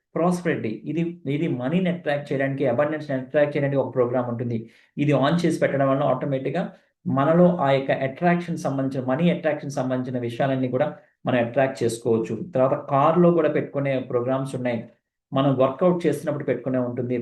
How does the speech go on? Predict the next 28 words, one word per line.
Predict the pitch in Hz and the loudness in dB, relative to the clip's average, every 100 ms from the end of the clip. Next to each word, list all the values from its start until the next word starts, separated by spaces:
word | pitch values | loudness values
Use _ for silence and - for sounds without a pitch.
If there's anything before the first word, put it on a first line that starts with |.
| - | 0
ఫ్యామిలీ | 139 156 175 | 0 4 6
హార్మోనీ, | 170 139 135 135 120 | 6 4 2 0 -2
కొన్ని | 135 135 | -4 -4
కొన్ని | 139 131 | -4 -2
ఇళ్లలో | 135 139 | 0 0
ఎప్పుడు | 139 123 139 | 0 -2 -2
గొడవలు | 123 123 135 135 | 0 0 2 0
అవుతూ | 123 139 | 0 -2
ఉంటే | 127 127 | -4 -4
చికాకులు, | - 117 123 120 113 - - _ _ - | -8 -4 -4 -2 -6 -8 -18 _ _ -2
అందులో | 120 147 156 | 0 4 4
ఆ | 127 | 2
వా-, | 120 123 - | 2 2 2
ఈ | 151 165 | 0 0
ప్రోగ్రామ్ | 170 147 147 151 | 2 2 2 0
పెట్టుకోవడం | 139 - 139 135 | -2 -2 0 0
వల్ల | 135 143 147 - | 0 0 -4 -8
చక్కగా | 131 135 131 | -4 -2 0
ఉంటుంది. | 127 120 123 120 120 113 - _ _ _ _ _ _ - | 0 -2 -4 -2 -4 -6 -14 _ _ _ _ _ _ -2
పిల్లలు | 143 147 | 2 4
ఆడుకుంటున్నప్పుడు | 127 143 175 170 156 151 143 139 139 - | 4 4 4 0 0 -2 0 -2 -2 -4
ఒక | 123 - | -6 -4
ప్రోగ్రామ్ | 131 127 135 131 | -2 0 0 0
ఉంది, | 123 120 | -2 -2
అది | 110 120 | -2 0
పెట్టుకోవచ్చు | 131 123 131 120 - | -2 -2 -2 -2 -4
చక్కగా. | 127 123 123 120 - - _ - | -6 -2 -2 -2 -4 -16 _ 0
తింటున్నప్పుడు | 160 175 175 165 165 | 2 6 6 6 4